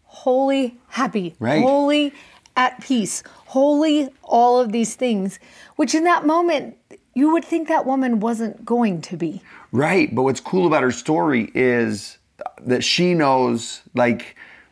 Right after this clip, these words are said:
Speaker 2: these things that happen are just scenes and they're not the full, whole story. And she sees the whole story, right? That she's figured out, like, "In my low moments, I learned how to trust. In my high moments, I learned how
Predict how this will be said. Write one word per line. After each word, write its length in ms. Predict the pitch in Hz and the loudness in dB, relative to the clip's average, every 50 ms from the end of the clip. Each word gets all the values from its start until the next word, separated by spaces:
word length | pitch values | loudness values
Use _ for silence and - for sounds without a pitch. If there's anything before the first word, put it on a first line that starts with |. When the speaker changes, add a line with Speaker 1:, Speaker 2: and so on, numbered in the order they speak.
| _ _ _ | _ _ _
Speaker 2:
these 240 | 139 139 139 120 - | 0 0 0 0 0
things 320 | - 160 165 165 165 147 | 0 0 0 2 0 0
that 100 | 131 135 | 0 -2
happen 420 | 120 117 131 135 139 135 147 135 117 | 0 0 0 0 0 0 -2 -2 -2
are 140 | 98 113 110 | 0 -2 -2
just 320 | 95 - 117 113 - - | -2 -2 -2 -2 -2 -4
scenes 800 | - - - - 147 131 110 98 92 90 87 87 - - - - _ - | -6 -4 -2 0 0 2 2 0 -2 -4 -6 -8 -10 -12 -12 -14 _ 0
and 120 | 123 120 | 2 2
they're 100 | 120 117 | 4 4
not 360 | 117 120 123 127 131 - 123 | 4 4 4 2 0 0 -2
the 100 | 110 117 113 | -4 -4 -6
full, 680 | - _ _ - - 131 127 123 123 120 117 117 117 - | -6 _ _ -6 -4 -2 0 0 0 0 -2 -2 -4 -10
whole 580 | - - - 135 135 127 120 120 117 117 113 117 _ | -16 -6 -4 0 0 0 2 0 0 -2 -4 -8 _
story. 560 | - - - - 123 113 101 90 80 76 - - _ _ | -14 -8 -4 -2 0 0 0 -2 -4 -6 -8 -12 _ _
And 140 | 113 113 110 | 0 0 0
she 280 | - - - 156 160 151 | 0 -2 -2 -2 -2 -2
sees 520 | - - - 147 139 127 123 110 - - | -4 -4 -2 0 2 2 2 0 -2 -2
the 140 | 123 123 117 | -2 -2 -4
whole 640 | 120 - - 127 123 120 120 113 110 110 110 110 - _ | -4 -4 -4 -2 0 0 0 0 0 -2 -4 -6 -12 _
story, 480 | - - - - 120 110 87 - - - | -14 -8 -4 -2 0 0 -2 -2 -6 -4
right? 300 | 104 98 101 117 131 - - - - - - - _ | -4 -2 0 0 -2 -4 -8 -18 -20 -20 -20 -10 _
That 320 | - - 156 - - - 123 | -2 0 0 0 -2 -6 -8
she's 360 | - - 151 151 147 131 - | -4 0 2 2 2 0 -2
figured 380 | - - 151 143 123 131 131 127 | -2 -2 0 0 2 2 2 2
out, 220 | 123 120 110 - | 4 2 2 2
like, 180 | 120 113 104 - | 0 -2 -2 -2
"In 220 | - 147 147 151 160 | -2 0 0 2 2
my 200 | 156 151 139 139 | 2 2 2 2
low 300 | 139 131 123 120 131 131 | 2 2 2 2 2 0
moments, 540 | 135 131 127 131 135 135 135 143 143 - - | 0 0 0 0 0 0 -2 -2 -4 -4 -4
I 120 | - 120 120 | -2 0 2
learned 300 | 120 117 117 117 117 113 | 2 2 2 2 0 0
how 80 | 117 | 0
to 120 | 107 107 101 | -2 -4 -4
trust. 420 | - - 117 101 - - - - - | -4 -4 -4 -6 -6 -6 -12 -10 -6
In 100 | 127 117 | -2 0
my 140 | 120 113 | 0 0
high 340 | 113 110 - 127 127 123 127 | -2 -4 -4 -2 -2 0 0
moments, 440 | 127 127 123 123 120 123 123 123 120 - | 0 0 0 -2 -2 -2 -2 -4 -4 -4
I 120 | 113 110 | -4 -4
learned 340 | 110 110 113 113 113 110 104 | -2 -4 -2 -2 -2 -4 -4
how 340 | 104 107 110 107 104 104 | -4 -4 -2 -2 -4 -4